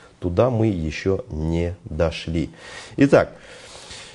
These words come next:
евро-доллар у нас в любом случае находится в состоянии бая, то есть в зоне бая. То есть что он сделал? Он пробил, а, именно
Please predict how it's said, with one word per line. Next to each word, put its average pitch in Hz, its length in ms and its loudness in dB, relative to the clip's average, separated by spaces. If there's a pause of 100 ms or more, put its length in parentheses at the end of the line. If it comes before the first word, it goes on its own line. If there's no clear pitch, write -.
(120)
евро-доллар 156 560 8
у 104 80 6
нас 110 240 4
в 107 60 2
любом 127 260 6
случае 95 380 0
находится 95 480 4
в - 40 -4
состоянии 87 540 4
бая, 131 400 6
то 120 160 6
есть 87 160 2
в 95 60 -4
зоне 95 420 4
бая. 85 440 4
То 95 120 2
есть 80 120 -2
что 120 300 4
он 98 160 4
сделал? 85 520 4
Он 151 160 4
пробил, 107 460 4
а, 80 600 4
именно 95 480 4